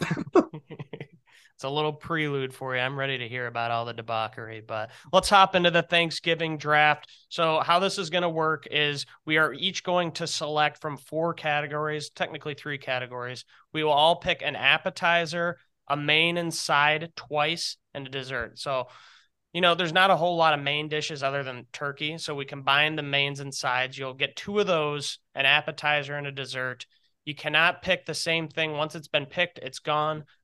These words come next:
Speaker 2: I've randomized the order. We will be doing a snake draft, starting with John,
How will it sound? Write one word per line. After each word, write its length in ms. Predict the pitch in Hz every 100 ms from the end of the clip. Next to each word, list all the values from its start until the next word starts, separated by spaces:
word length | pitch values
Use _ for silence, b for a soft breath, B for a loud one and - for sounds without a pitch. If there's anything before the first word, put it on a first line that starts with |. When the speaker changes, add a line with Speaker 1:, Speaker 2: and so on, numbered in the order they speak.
| -
Speaker 2:
I've 180 | 143 135
randomized 680 | 135 151 175 175 165 165
the 120 | 147 139
order. 300 | 147 147 147
We 140 | 147
will 80 | 139
be 80 | 143
doing 220 | 143 131
a 40 |
snake 440 | - - 160 156 123
draft, 400 | 147 143 139 -
starting 340 | - 147 143
with 140 | 127
John, 480 | 127 143 151 156 160